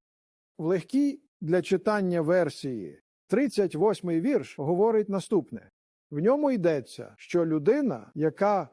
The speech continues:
поруч зі мною, буде жити, довіряючи мені. «Та не вподобаю я того, хто в страху повертається назад».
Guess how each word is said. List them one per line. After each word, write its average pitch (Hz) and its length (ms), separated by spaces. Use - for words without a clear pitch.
поруч 175 680
зі 156 220
мною, 262 680
буде 170 420
жити, 147 640
довіряючи 175 1120
мені. 151 560
«Та 185 140
не 214 100
вподобаю 208 680
я 190 180
того, 196 560
хто - 260
в 170 80
страху 196 400
повертається 180 800
назад». 143 560